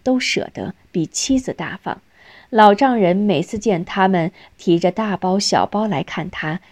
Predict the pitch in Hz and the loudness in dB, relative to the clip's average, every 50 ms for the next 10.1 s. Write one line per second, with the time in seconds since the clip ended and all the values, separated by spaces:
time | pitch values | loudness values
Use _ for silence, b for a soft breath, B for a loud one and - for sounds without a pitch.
0 | b b b b - 196 160 160 - - 175 170 170 - _ _ b b b b | b b b b -4 -2 -2 -2 -2 -2 -2 -2 -2 -4 _ _ b b b b
1 | b - - 190 180 - - - - - - - b b b b b 202 180 175 | b -10 -10 -8 -8 -10 -12 -14 -14 -14 -14 -16 b b b b b -6 -4 -4
2 | 175 - - - - - - - 269 302 320 262 208 - - 180 180 - - 190 | -4 -4 -6 -10 -12 -16 -10 -6 -6 -4 -4 -4 -6 -6 -6 -8 -8 -8 -8 -10
3 | 180 185 190 - - - - - - - - - _ b b b b b b b | -8 -8 -8 -8 -8 -8 -8 -10 -12 -18 -18 -18 _ b b b b b b b
4 | b b b b - 208 196 185 180 190 202 214 214 220 220 214 226 247 277 269 | b b b b -6 -2 -2 -2 0 0 -2 0 0 2 0 2 2 2 0 0
5 | 226 - - _ _ _ _ - 190 - - - - 170 170 165 185 214 - - | 0 -4 -8 _ _ _ _ -10 -10 -8 -8 -8 -8 -6 -4 -4 -4 -4 -4 -4
6 | - - 240 - 214 - - - - - - - - 190 202 226 240 240 - - | -2 -2 -2 -4 -4 -10 -10 -14 -14 -14 -12 -10 -10 -10 -10 -8 -10 -12 -12 -14
7 | _ _ _ _ _ _ _ _ _ _ _ _ _ _ b b b b b b | _ _ _ _ _ _ _ _ _ _ _ _ _ _ b b b b b b
8 | b b b b b b 220 208 196 180 180 - 180 170 - 190 175 185 185 - | b b b b b b 4 6 6 6 6 2 -4 -2 -2 -2 -2 -2 -2 -2
9 | - 247 220 175 175 208 - - 143 - - _ - - 269 220 160 - - 165 | 0 0 0 2 0 -2 -4 -6 -10 -12 -12 _ -10 -6 -4 -2 -2 -2 -2 -4
10 | 131 | -4